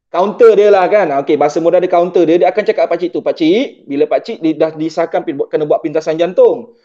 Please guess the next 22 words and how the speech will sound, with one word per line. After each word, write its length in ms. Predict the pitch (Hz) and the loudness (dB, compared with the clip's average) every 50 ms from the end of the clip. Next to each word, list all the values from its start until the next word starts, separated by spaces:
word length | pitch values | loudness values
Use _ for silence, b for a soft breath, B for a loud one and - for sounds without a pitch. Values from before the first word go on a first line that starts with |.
| _ _ _ _ _ _ | _ _ _ _ _ _
saya, 160 | - 151 151 - - | -2 -2 0 0 0
ah, 140 | 165 165 156 - - - | -2 -2 -4 -6 -12 -20
saya 480 | _ - 151 139 156 175 202 220 247 247 | _ -6 -4 0 2 2 4 4 2 2
sebagai 400 | - 160 147 156 147 147 156 151 | 2 0 0 0 0 0 0 0
pega-, 240 | 156 143 156 151 151 | 0 0 0 0 -2
pekerja 640 | - 143 147 156 147 160 160 160 156 160 156 151 143 | -2 -2 -2 -2 0 2 2 4 4 4 4 2 0
hos-, 160 | 156 151 - | 0 -2 -6
hospital 480 | 156 151 - 170 - - 170 160 170 | -8 -8 -6 -6 -4 -2 -2 -2 -2
ni, 80 | 196 185 | -2 -2
saya 160 | 190 170 160 | -4 -4 -2
nak 80 | 135 147 | -2 -4
beritahu 240 | 151 147 156 147 143 | -2 -2 -2 -2 -2
pakcik. 400 | - - 160 143 - - _ _ _ _ _ _ _ _ _ _ _ _ _ _ _ _ | -4 -6 -6 -10 -10 -10 _ _ _ _ _ _ _ _ _ _ _ _ _ _ _ _
Apabila 400 | - 151 - 175 214 240 269 302 | -16 -10 -6 -2 0 0 0 2
pakcik 320 | 196 196 - - 214 196 175 170 | 0 0 -4 -4 -4 -4 0 2
buat 160 | 196 202 165 | 2 2 2
nanti 240 | 175 175 175 185 180 | 0 -4 -4 -4 -2
pintasan 320 | 165 160 156 160 156 160 | -2 -2 -2 -2 -2 -2
jantung, 560 | 160 151 156 156 156 160 160 170 196 220 214 | -2 -2 0 0 2 4 4 4 2 0 -4
pakcik 400 | - - - - - 185 - - | -6 -8 -8 -6 -6 -6 -4 -2
kena 160 | 170 170 165 | -2 -2 -2
standby, 560 | 165 - - 180 165 175 180 185 165 139 120 | -4 -2 -2 -2 0 0 0 -2 -2 -2 -4